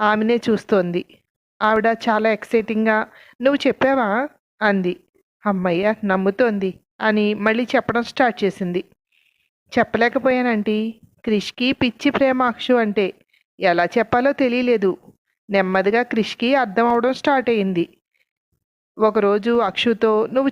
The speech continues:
చాలా మారిపోయావు, ఇదివరకుట్లా మాతో ఉండట్లేదు," అన్నాడు. "కొత్త కొత్త విషయాలు తెలుస్తున్నాయి, దూరంగా ఉండడమే బెటర్ అనిపిస్తోంది,"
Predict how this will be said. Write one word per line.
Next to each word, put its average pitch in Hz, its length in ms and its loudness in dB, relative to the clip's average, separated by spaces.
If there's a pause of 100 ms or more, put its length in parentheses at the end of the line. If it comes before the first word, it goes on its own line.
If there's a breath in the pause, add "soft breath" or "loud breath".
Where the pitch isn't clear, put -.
(100)
చాలా 214 260 2
మారిపోయావు, 233 760 0 (200)
ఇదివరకుట్లా 233 720 0
మాతో 226 420 0
ఉండట్లేదు," 247 600 0
అన్నాడు. 202 480 0 (680 soft breath)
"కొత్త 208 240 0
కొత్త 240 320 0
విషయాలు 254 440 0
తెలుస్తున్నాయి, 220 840 0 (120)
దూరంగా 208 480 2
ఉండడమే 240 380 2
బెటర్ 240 320 0
అనిపిస్తోంది," 226 760 0